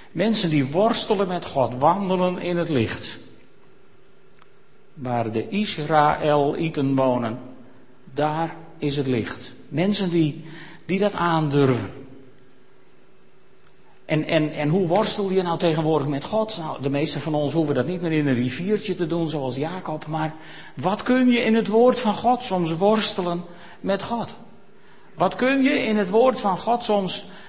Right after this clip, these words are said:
soms moeilijke teksten ook tegenkomen of moeilijke verhalen, dat je denkt, "Wat moet ik hiermee? Hoe leg ik dit uit? Hoe interpreteer ik dit?" Ieder van ons zal dat wel hebben. Als je serieus de Bijbel leest, kom je af en toe van die dingen tegen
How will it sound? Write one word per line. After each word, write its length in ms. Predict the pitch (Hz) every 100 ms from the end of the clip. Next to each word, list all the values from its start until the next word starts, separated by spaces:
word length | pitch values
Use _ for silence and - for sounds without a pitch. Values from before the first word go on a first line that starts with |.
| -
soms 380 | - 202 190 156
moeilijke 600 | 170 208 285 311 294 226
teksten 460 | 208 190 - 180 165
ook 160 | 147
tegenkomen 760 | - 170 156 135 135 135 120 120
of 120 | 120
moeilijke 560 | 147 226 302 294 285
verhalen, 640 | 196 175 175 170 156 131 131
dat 140 | 139
je 80 | 170
denkt, 260 | 180 208 165
"Wat 160 | 170
moet 340 | 170 247 311 311
ik 120 | 311
hiermee? 560 | 170 147 139 127 117
Hoe 280 | 127 170 240
leg 220 | 240 226
ik 120 | 208 190
dit 180 | 214
uit? 360 | - - 320 233
Hoe 160 | 202 208
interpreteer 800 | 196 196 - 202 185 285 302 285
ik 120 | 233
dit?" 160 | 185
Ieder 260 | - 254 277
van 180 | 269 233
ons 380 | 233 240 220 - - - - - - -
zal 340 | - - 247 220
dat 160 | 214
wel 180 | 190 202
hebben. 340 | 202 208 160
Als 240 | - 160 151
je 80 | 151
serieus 560 | - 180 175 196 226
de 100 | 190
Bijbel 400 | 175 214 240 226
leest, 320 | 214 208 208
kom 240 | - 233 220
je 80 | 214
af 180 | 196
en 80 | 196
toe 240 | 196 208 202
van 180 | 185
die 120 | 175 170
dingen 320 | 202 214 170
tegen 480 | 196 202 202 190